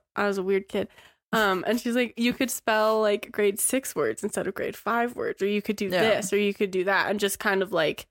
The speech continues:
Speaker 1: um,
Speaker 2: Yeah.
Speaker 1: appealing to the part of my brain that was like, "Yes, I want to be challenged," 'cause I was the kind of kid in grade one would be, like, asking my teacher for homework.
Speaker 2: Yeah.
Speaker 1: 'Cause I thought that's what school was supposed to be about, was, like, homework. I was super excited about that.
Speaker 2: To do school at home.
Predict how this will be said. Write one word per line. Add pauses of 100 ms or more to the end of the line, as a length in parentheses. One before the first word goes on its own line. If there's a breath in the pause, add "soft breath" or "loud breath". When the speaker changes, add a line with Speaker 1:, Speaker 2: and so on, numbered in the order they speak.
(440)
Speaker 1:
um, (380)
Speaker 2:
Yeah.
Speaker 1:
appealing
to
the
part
of
my
brain
that
was
like,
"Yes,
I
want
to
be
challenged,"
'cause
I
was
the
kind
of
kid
in
grade
one
would
be,
like,
asking
my
teacher
for
homework. (260)
Speaker 2:
Yeah.
Speaker 1:
'Cause
I
thought
that's
what
school
was
supposed
to
be
about,
was,
like, (420)
homework.
I
was
super
excited
about
that.
Speaker 2:
To
do
school
at
home.